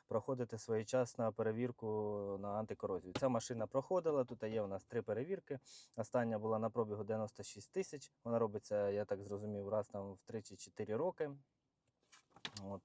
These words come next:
якось так. Останній документ, який нас цікавить тут, це ось такий акт огляду. Ось де наш,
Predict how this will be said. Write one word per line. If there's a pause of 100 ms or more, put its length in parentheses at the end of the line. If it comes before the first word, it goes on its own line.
якось
так. (500)
Останній (160)
документ,
який (220)
нас (140)
цікавить
тут,
це
ось
такий (720)
акт
огляду. (600)
Ось
де
наш,